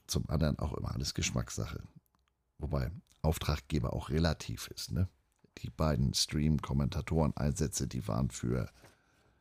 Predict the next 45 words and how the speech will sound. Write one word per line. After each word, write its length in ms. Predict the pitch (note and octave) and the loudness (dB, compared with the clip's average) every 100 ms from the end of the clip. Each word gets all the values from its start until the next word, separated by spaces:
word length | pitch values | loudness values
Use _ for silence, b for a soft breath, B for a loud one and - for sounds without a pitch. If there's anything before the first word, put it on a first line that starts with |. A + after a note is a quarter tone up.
| b - | b 2
ja, 100 | F2 | 4
für 140 | D2+ | 4
die 100 | E2 | 2
Erfahrung. 540 | F#2+ G#2+ F2+ C#2+ A#1 - - - | 4 6 6 6 4 -2 -6 -6
Also 300 | C2 B1 A#1+ | -4 -2 -2
da 80 | B1+ | -4
gab's 320 | - C2 - | 0 -2 0
nix. 340 | - - - - _ _ _ _ _ - B B B B | -4 -4 -6 -8 _ _ _ _ _ -20 B B B B
Es 180 | G2 A2+ | 4 8
mag 240 | C#3+ - | 8 8
am 120 | B2+ | 8
Niveau 340 | B2 A#2 C3 D#3+ | 8 6 6 6
der 140 | C3+ | 6
Spiele 360 | A#2 F#3 F#3 A2 | 4 4 4 6
gelegen 460 | F2 E2 D2+ D#2 | 6 6 4 4
haben, 280 | E2+ A2 - | 6 4 4
an 200 | - G2 | 4 6
mir 320 | A#2 F3 F#3 D#3+ - | 8 6 4 2 -2
oder 420 | G#2 A2 G#2 F2 | 4 6 6 6
am 140 | G2+ F2+ | 4 4
Stand 400 | - G#2+ G2 G2+ | 6 6 6 4
des 180 | G2 | 4
Mondes 400 | G2+ G#2+ A#2+ G2+ | 6 6 4 2
im 140 | F#2+ F2 | 0 2
Winkel 240 | G2+ F#2+ | 0 0
zur 160 | - F2 | 2 2
Sonne 220 | F#2 F#2 | 4 4
im 100 | E2 | 4
dritten 260 | E2+ F2 E2 | 2 0 0
Quadranten. 640 | - E2+ F2+ G2 - G2 B B B B B B B _ _ | 2 2 4 4 4 2 B B B B B B B _ _
Äh, 80 | E2 D#2 B B - - A1+ - - | 0 0 B B -12 -8 -8 -8 -4
das 320 | - F2 - | 2 4 4
kann 320 | - - A#2+ G3 | 4 6 6 6
ja 180 | C#3+ | 4
schon 220 | C#3+ - C#3 | 2 2 4
mal 140 | A#2 | 4
so 180 | G#2+ G2 | 4 2
aufregend 560 | - A#2+ - G#2+ F#2+ | 4 4 4 2 2
sein, 240 | F2 F#2+ E2 | 4 4 4
wie 100 | F2+ | 0
Farbe 360 | - F2 G#2+ | 2 4 4
beim 220 | G#2 A2 - | 2 2 2
Trocknen 400 | - - - A#1 | -4 -2 -2 -2
zugucken, 560 | - - - - - | -4 -6 -8 -8 -6
ne? 180 | - C#3 | 0 0